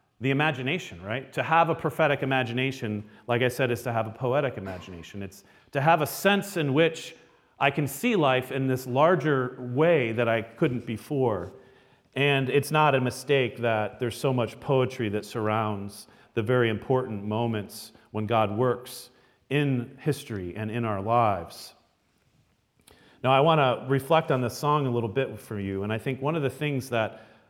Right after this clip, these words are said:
maybe the, arguably the main theme here of the Zechariah song is this theme of visitation,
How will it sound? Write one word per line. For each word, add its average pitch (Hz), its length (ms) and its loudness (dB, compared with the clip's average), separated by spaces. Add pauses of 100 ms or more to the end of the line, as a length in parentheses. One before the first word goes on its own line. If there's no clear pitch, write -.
(340)
maybe 131 540 -2
the, 120 200 -2 (680)
arguably 135 340 2
the 120 80 0
main 123 300 -2
theme 165 340 -4
here 117 240 -2
of 104 280 -4 (380)
the 107 220 -6 (160)
Zechariah 117 540 0
song 131 340 -2
is 107 140 -6
this 110 160 -10
theme 123 220 -4
of 98 80 -8
visitation, 98 840 -10